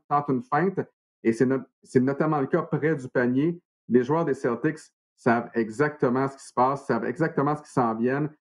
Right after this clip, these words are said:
euh, le bloquent facilement. Lorsque Theis affronte un gars comme Pascal Siakam, euh, Siakam a beaucoup de difficultés. Euh, en fait, peu importe qui garde un peu Siakam, même quand c'est un gars comme, euh, comme Jason Tatum,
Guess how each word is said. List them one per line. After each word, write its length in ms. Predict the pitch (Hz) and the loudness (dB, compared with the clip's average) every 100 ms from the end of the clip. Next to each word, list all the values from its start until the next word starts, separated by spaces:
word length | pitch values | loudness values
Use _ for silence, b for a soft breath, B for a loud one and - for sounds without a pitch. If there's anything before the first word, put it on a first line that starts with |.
| _ 107 | _ 0
euh, 80 | 110 | 2
le 140 | 117 | 2
bloquent 260 | 117 143 139 | -2 -4 -2
facilement. 480 | 135 - 120 139 | -2 0 0 0
Lorsque 400 | 156 147 - 123 | 0 -2 -2 -2
Theis 280 | - 151 156 | 0 -2 -2
affronte 400 | 127 123 139 139 - - | -4 -2 -4 -4 -10 -4
un 100 | 120 | 0
gars 100 | 135 | 0
comme 260 | 135 117 113 | 0 -4 0
Pascal 380 | 113 110 131 | -2 0 0
Siakam, 560 | 120 - 107 135 135 143 - _ _ _ - | 0 -2 0 0 -2 -4 -10 _ _ _ -2
euh, 180 | 95 98 | 0 0
Siakam 420 | - 110 135 131 | 0 -2 0 0
a 40 | |
beaucoup 280 | 117 120 147 | -2 -2 -2
de 540 | 131 131 123 113 113 - | 0 2 2 0 -2 -8
difficultés. 800 | 113 - 127 123 117 147 160 170 _ 107 | -10 -4 2 2 2 0 0 -4 _ -2
Euh, 100 | 110 | 0
en 100 | 117 | 2
fait, 180 | - - _ _ _ | -2 -4 _ _ _
peu 80 | 220 | 0
importe 480 | 214 - 180 190 _ | 0 -2 -4 -4 _
qui 100 | 139 | 0
garde 280 | 135 160 139 | 2 2 -2
un 120 | 117 | -2
peu 160 | 151 | -2
Siakam, 600 | 147 - 123 113 139 165 165 _ | -2 0 -2 0 -2 -2 -6 _
même 200 | 135 190 | 0 0
quand 120 | 190 | 0
c'est 120 | 151 139 | -2 -2
un 100 | 123 | 0
gars 220 | 151 165 | 0 0
comme, 300 | 165 123 123 | -2 -2 0
euh, 240 | 113 107 110 - _ _ | 0 -2 -6 -14 _ _
comme 360 | 120 113 110 - _ _ _ _ _ 120 | 0 0 -2 -6 _ _ _ _ _ 2
Jason 260 | 135 143 147 | 4 4 0
Tatum, 500 | 147 123 147 175 | 0 0 -2 -2